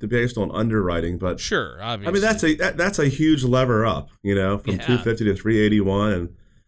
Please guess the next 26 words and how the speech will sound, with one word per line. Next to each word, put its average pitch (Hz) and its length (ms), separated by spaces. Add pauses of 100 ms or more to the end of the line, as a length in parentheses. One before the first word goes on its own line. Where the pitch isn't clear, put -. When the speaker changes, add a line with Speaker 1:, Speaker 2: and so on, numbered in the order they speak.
(280)
Speaker 1:
that's, 123 300
her 117 320
grandkids 117 580
are 107 40
gonna 104 180
get 98 140
a 98 60
lot 101 260
more 98 160
money 95 300
now. 73 360
So 87 520
it's - 100
Speaker 2:
Well, 143 140
a - 20
Speaker 1:
just 120 140
Speaker 2:
lot 147 240
Speaker 1:
awesome. 110 180
Speaker 2:
when 123 80
you 110 60
factor 123 440
in 104 160
tax-free 123 760
versus 101 680
taxable. 90 600 (240)
Speaker 1:
Exactly. 87 640